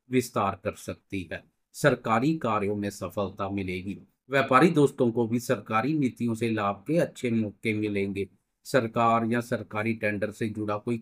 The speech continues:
कार्य करना है तो सोलह अगस्त से पहले करना अधिक बेहतर रहेगा। सोलह अगस्त को सूर्य राशि परिवर्तन कर चतुर्थ भाव अपने भाव में प्रवेश कर जाएगा। इस समय सूर्य मजबूत स्थिति में रहेगा, फिर भी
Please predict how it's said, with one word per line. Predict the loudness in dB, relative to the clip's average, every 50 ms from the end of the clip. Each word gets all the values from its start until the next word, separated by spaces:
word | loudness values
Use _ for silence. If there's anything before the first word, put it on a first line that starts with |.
| -6 -4
कार्य | -2 -2 0 0 0 -2 -2 -2
करना | -2 -2 -2 -2 -2 -2
है | -2 -4 -6
तो | -6 -8 -10 -10 _ _ _ _ _ _ -16
सोलह | -2 2 4 6 6 8 6 6 6 2 -2 -4 -4
अगस्त | -2 0 0 0 0 -2 -6 -10
से | -4 -2 -2 -2 0
पहले | -2 -2 -2 -2 -2 -2 -2
करना | -4 -6 -4 -2 -2 -4 -4 -6 _ _ -4
अधिक | -2 0 2 0 0 0
बेहतर | -2 -2 -2 -4 -4 -4 -4 -4
रहेगा। | -2 -4 -4 -4 -6 -8 -10 -16 _ _ _ _ _ _ 2 6
सोलह | 6 8 10 10 10 8
अगस्त | 8 6 4 4 4 4 2 -2
को | 0 4 4 4
सूर्य | 4 2 0 2 2 4 4 4 2
राशि | 2 -2 -2 -2 -2 -4 -4
परिवर्तन | -2 -2 -2 -2 -2 -2 -2 -4 -2
कर | -2 -2 -4 -4
चतुर्थ | -2 -2 -4 -2 0 0 0 0 -2 -2
भाव | -2 -2 -2 -4 -4 -6 _ _ _ _ _ _ _ -2
अपने | -2 0 2 2 2 4 2
भाव | 0 2 4 4 4 4
में | 2 0 -2 0
प्रवेश | 0 0 2 2 2 2 0 -2
कर | -4 -4 -2 -2 -2 -4
जाएगा। | -4 -4 -2 -2 -4 -6 -6 -10 -12 -14 -18 _ _ _ _ _ 6
इस | 6 6 6 6
समय | 2 2 2 2 2 2 0 -2 -2 -6 _ _ _ _ _ _ -10
सूर्य | -4 0 2 6 8 8 8 8 6
मजबूत | 4 2 2 2 2 2 4 4 4
स्थिति | 2 0 -2 0 2 2 4
में | 4 2 2
रहेगा, | 0 2 2 2 4 2 2
फिर | 2 4 4 6 6 6
भी | 6 4 4 2 2